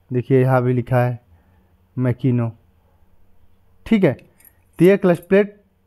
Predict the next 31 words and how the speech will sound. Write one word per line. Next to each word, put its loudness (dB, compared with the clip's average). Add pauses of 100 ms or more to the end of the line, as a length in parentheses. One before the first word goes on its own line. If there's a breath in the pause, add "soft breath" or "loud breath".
(240)
जो 2
मैकिनो 2
लिखा 4
है, 2 (400 soft breath)
जिसमें 0
जो 4
लगा 4
रहेगा 4
सेम 0
वही 4
पार्ट 0
नंबर 0
का 2
लगेगा, 2
वही 2
क्लच -2
प्लेट -4
लगेगा, 2 (520 soft breath)
नहीं 2
तो 2
ये 4
क्लच 0
प्लेट -2
काम 2
नहीं -2
करेगा, 2
लगा 4
देंगे -2
स्लिप -6
करने 0
लगेगा, 0